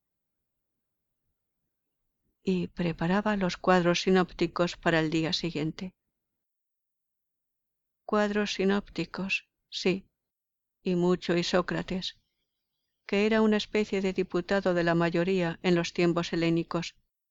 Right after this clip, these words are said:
Una mentalidad media, muy accesible a la clase de inteligencias que aquí acuden a saciar su sed de sabiduría,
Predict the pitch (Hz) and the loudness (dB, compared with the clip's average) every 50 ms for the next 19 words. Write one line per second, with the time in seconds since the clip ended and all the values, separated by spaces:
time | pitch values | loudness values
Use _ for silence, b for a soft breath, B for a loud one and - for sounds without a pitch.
0 | _ _ _ _ _ _ _ _ _ _ _ _ _ _ _ _ _ _ _ _ | _ _ _ _ _ _ _ _ _ _ _ _ _ _ _ _ _ _ _ _
1 | _ _ - 185 185 180 180 180 175 175 170 160 - 170 165 170 165 180 175 180 | _ _ -2 0 2 2 2 2 2 2 0 0 -2 -2 -2 0 0 0 2 2
2 | 180 175 175 180 185 180 185 170 165 170 - - _ _ _ _ _ _ _ _ | 2 2 2 2 2 0 -2 -2 -4 -4 -8 -12 _ _ _ _ _ _ _ _
3 | _ _ _ _ _ _ _ - 202 214 214 214 214 - - - 202 196 - - | _ _ _ _ _ _ _ -4 -2 -2 -2 -2 -4 -8 -8 -8 -6 -6 -4 -2
4 | 220 220 208 208 196 190 190 185 190 180 - - 202 202 196 - - 180 185 180 | -2 0 0 0 2 2 2 2 2 0 0 2 2 2 2 0 0 2 2 2
5 | 175 170 - 180 175 175 175 - 196 190 190 185 - - 175 175 175 - - _ | 2 2 2 0 0 0 0 0 0 0 0 0 -2 -4 -6 -6 -6 -8 -14 _
6 | _ _ _ _ _ _ _ _ _ _ _ _ _ _ _ - 208 202 196 196 | _ _ _ _ _ _ _ _ _ _ _ _ _ _ _ -10 -8 -8 -8 -8
7 | - - 247 254 247 196 160 - - - 175 175 165 170 165 165 165 170 - 165 | -8 -8 -4 -2 0 0 -2 -2 -2 0 0 2 2 2 2 2 2 0 -2 -2
8 | 165 - - 175 180 170 - - - 170 165 - - 175 175 170 180 175 165 - | -4 -2 2 2 2 2 2 0 -2 -2 -2 0 0 0 0 0 0 -2 0 0
9 | - 160 160 160 165 165 170 165 175 175 165 165 165 - | 0 0 2 2 2 2 2 2 2 2 2 0 -2 -6